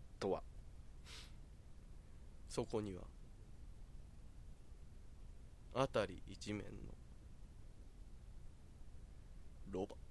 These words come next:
Speaker 2: たくさんのロバ。でもロバとは子作りはできないから再建は無理。じゃあどうするの、アダム？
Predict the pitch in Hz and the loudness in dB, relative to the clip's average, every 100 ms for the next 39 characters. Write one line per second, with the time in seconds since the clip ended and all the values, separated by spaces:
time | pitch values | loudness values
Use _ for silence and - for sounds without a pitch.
0 | - - - - - - - - - - | -6 -6 -6 -6 -6 -6 -6 -6 -6 -8
1 | - - - - - - - - - - | -6 -6 -6 -8 -8 -6 -6 -6 -6 -6
2 | - - - 101 - - - 139 113 - | -6 -4 2 2 2 0 4 4 4 0
3 | - - - - - - - - - - | -6 -4 -2 -4 -6 -6 -6 -8 -8 -6
4 | - - - - - - - - - - | -6 -6 -6 -6 -6 -4 -6 -6 -8 -6
5 | - - - - - - - - - - | -6 -6 -6 -6 -8 -6 -6 -6 -6 -4
6 | - - 160 127 110 185 147 - - - | -4 2 4 4 6 6 6 4 -4 -4
7 | - - - - - 117 - 123 - - | -6 -6 -6 -4 -2 0 0 0 0 -4
8 | 104 - 120 85 - - 57 - - - | -2 0 0 0 -2 -4 -4 -6 -8 -8
9 | - - - - - 123 127 135 127 113 | -8 -6 -8 -6 0 0 2 2 2 2
10 | 113 120 - - - - - - - - | 0 -2 -6 -6 -6 -6 -6 -6 -6 -6
11 | - - - - - 156 - - 214 - | -6 -6 -4 -4 -2 -4 -4 -4 -2 -2
12 | 160 147 156 202 170 - | 0 2 2 2 2 2